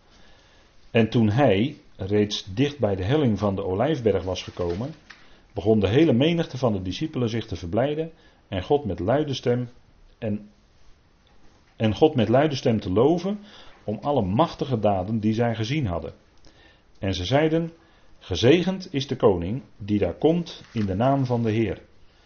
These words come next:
Vrede in de hemel en heerlijkheid in de hoogste.'" Dus hier hebt u opnieuw, u ziet het, hè, wat zij roepen daar. "Gezegend is hij die daar komt in de naam van de Heer", hè, Psalm honderdachttien.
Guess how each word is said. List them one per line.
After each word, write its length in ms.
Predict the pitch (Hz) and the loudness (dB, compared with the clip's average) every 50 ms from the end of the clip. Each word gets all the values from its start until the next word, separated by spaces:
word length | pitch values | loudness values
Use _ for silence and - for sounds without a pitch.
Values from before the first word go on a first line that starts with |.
| _ _ _ - - - - | _ _ _ -20 -20 -20 -20
Vrede 640 | - - - - 113 175 170 190 190 208 202 202 202 - | -16 -10 -4 2 4 6 6 6 6 4 2 0 0 -2
in 140 | 156 160 160 | -2 0 0
de 80 | 147 | 2
hemel 420 | 139 139 113 92 87 95 123 165 - _ _ _ _ - - - - _ - _ _ _ _ _ | 2 2 2 0 0 -2 -6 -6 -10 _ _ _ _ -20 -20 -20 -20 _ -20 _ _ _ _ _
en 140 | - 87 82 | -8 -8 -6
heerlijkheid 800 | 78 98 135 160 160 151 - 131 127 127 127 131 - - - _ _ _ _ | -2 0 2 2 2 0 -2 -2 -2 -2 -2 -4 -6 -12 -20 _ _ _ _
in 120 | - 110 | -4 -4
de 80 | 110 107 | -2 0
hoogste.'" 440 | 98 107 101 80 - - - - - - - _ _ _ _ - - - - - - - _ _ _ _ _ _ - - - - - _ | 2 2 2 2 0 -8 -14 -18 -18 -20 -20 _ _ _ _ -20 -20 -20 -20 -20 -20 -20 _ _ _ _ _ _ -20 -20 -20 -20 -20 _
Dus 120 | - 90 | -12 -4
hier 180 | 87 120 - - | 0 2 4 4
hebt 180 | 131 127 - - | 4 2 2 0
u 60 | 107 | -2
opnieuw, 480 | 104 95 107 120 139 160 170 185 180 175 - - - - _ _ - | -2 0 0 0 2 2 0 -2 -4 -10 -14 -18 -20 -20 _ _ -8
u 100 | 113 107 | -8 -6
ziet 220 | 117 143 - - | -4 -4 -6 -6
het, 120 | - - | -8 -8
hè, 160 | 131 135 160 202 196 - | -6 -6 -6 -6 -10 -10
wat 200 | - 117 113 - | -6 -6 -6 -4
zij 200 | - 110 101 98 | -2 -2 0 0
roepen 280 | 101 117 - - 151 135 | 0 0 0 -2 -2 0
daar. 320 | 135 135 143 156 175 180 - - - - - _ _ _ _ _ _ _ | 0 0 0 -2 -6 -10 -14 -20 -20 -20 -20 _ _ _ _ _ _ _
"Gezegend 480 | - - 104 104 135 156 156 135 127 | -6 -2 2 4 6 6 6 4 0
is 80 | 123 110 | -4 -2
hij 160 | 127 123 107 | 0 0 0
die 260 | 107 101 - - 117 | 0 -2 -4 -4 -4
daar 180 | 101 101 95 - | 0 0 0 0
komt 280 | - 139 135 131 - | 2 0 0 0 0
in 80 | 120 101 | -2 -2
de 80 | 98 98 | 0 0
naam 260 | 117 123 117 107 95 | 0 2 0 0 0
van 140 | 92 92 90 | -2 -2 -2
de 100 | 90 92 | -2 -2
Heer", 200 | 120 147 165 156 | -2 -2 -2 -4
hè, 140 | 147 170 | -4 -6
Psalm 340 | 190 - - - 113 110 107 | -8 -10 -8 -4 0 0 0
honderdachttien. 800 | 101 95 95 90 85 - - 131 135 - - 147 151 165 175 | 0 -2 -4 -6 -6 -6 -6 -6 -6 -6 -8 -8 -8 -10 -12